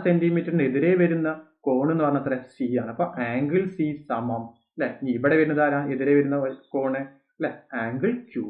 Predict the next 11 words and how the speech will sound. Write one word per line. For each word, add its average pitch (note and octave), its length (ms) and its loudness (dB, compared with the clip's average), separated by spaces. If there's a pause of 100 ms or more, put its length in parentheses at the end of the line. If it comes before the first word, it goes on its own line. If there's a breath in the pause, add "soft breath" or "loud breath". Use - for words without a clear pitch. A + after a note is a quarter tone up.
(140)
ആണ്. G#2 80 -16
അപ്പൊ - 360 -8
ഇങ്ങനെ G3 240 2
നമ്മൾ B2+ 160 0 (180)
എന്ത് B2+ 140 0
ചെയ്യുക? - 380 -6 (160)
ഒരു C3+ 180 0
ത്രികോണത്തിന് G#3+ 580 -4 (320)
ഏ-, C#3 180 -2 (380)
മറ്റേ B2+ 260 -2
ത്രികോണത്തിന്റെ B2+ 680 -2